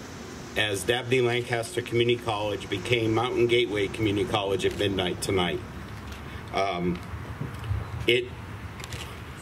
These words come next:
it has been a long two years. <laughs> Uh, we began this process in July of twenty twenty,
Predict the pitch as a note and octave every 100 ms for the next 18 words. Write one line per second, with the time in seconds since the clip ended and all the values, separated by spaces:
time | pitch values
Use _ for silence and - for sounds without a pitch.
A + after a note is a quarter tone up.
0 | - - - - - - - - B2 C#3
1 | A#2 C#3 C3+ A#2+ B2+ D3+ - D#3+ D#3 B2+
2 | A2 D#3+ - - - - - - G3+ -
3 | G#3 - - - - - - G#2 G2 F#2+
4 | F#2 F2 G2 A2 B2 A#2+ - A#2 A#2+ B2+
5 | C3 B2+ A#2+ - - - - - - -
6 | C#3 C3 C3+ C#3+ C3 - - - G2+ G#2+
7 | G#2+ G#2 G2+ G2+ - - - - - -
8 | - G#2+ G#2 G2+ A#2 A#2+ F2 - G#2+ G#2
9 | G2 - G#2+ A2+ D3+